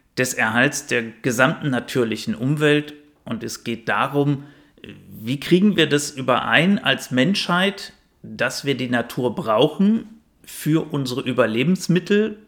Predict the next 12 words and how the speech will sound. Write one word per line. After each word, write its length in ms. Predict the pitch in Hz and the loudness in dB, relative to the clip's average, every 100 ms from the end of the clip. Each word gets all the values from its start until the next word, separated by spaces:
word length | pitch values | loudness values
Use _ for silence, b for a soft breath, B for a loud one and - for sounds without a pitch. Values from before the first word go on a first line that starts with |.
| _ | _
also 240 | - 98 98 | -14 -14 -10
nicht 260 | 110 - | -12 -8
nur 160 | 117 107 | -6 -6
für 460 | - - 117 110 - | -6 -2 0 0 -2
das, 240 | 113 - | -4 -2
was 220 | 113 - | -4 -4
wir 160 | 104 110 | -6 0
essen, 340 | 160 - 135 | 0 0 -2
sondern 380 | 107 110 110 107 | -2 -4 -4 -6
für 200 | - 120 | -8 -8
unsere 340 | 113 123 120 127 | -4 -4 -2 2
Luft, 380 | 160 165 - | 0 0 -12